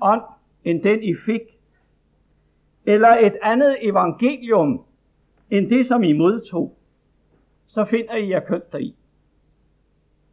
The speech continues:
Der ser vi allerede de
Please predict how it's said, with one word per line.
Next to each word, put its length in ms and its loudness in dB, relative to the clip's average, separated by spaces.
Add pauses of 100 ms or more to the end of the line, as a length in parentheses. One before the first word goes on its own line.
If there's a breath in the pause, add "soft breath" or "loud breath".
(2250)
Der 180 2
ser 360 0
vi 280 -4
allerede 760 0 (440)
de 120 -6